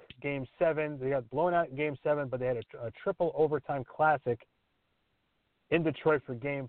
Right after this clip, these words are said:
Five, where everybody, including Brian Scalabrine, got in on the act. Uh, and that was the end of the Kenyon Martin era in New Jersey. The Nets extended Richard Jefferson, gave him a, gave him a six-year,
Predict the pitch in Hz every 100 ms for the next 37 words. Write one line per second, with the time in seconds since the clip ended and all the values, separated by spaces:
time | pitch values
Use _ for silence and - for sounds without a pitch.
0 | - 156 147 139 120 127 131 135 156 156
1 | 151 147 135 160 160 135 151 151 139 -
2 | 156 143 151 151 127 139 135 139 131 127
3 | 143 135 123 _ _ _ _ _ _ _
4 | _ _ _ - 151 165 165 175 233 233
5 | 202 208 220 208 196 214 214 208 202 240
6 | 208 170 143 135 139 127 139 123 135 127
7 | 120 _ _ 135 139 190 - 185 - 185
8 | 180 156 170 160 135 180 180 165 180 139
9 | 147 143 147 135 131 127 - 156 156 160
10 | 139 135 127 _ _ _ _ _ 214 208
11 | 190 196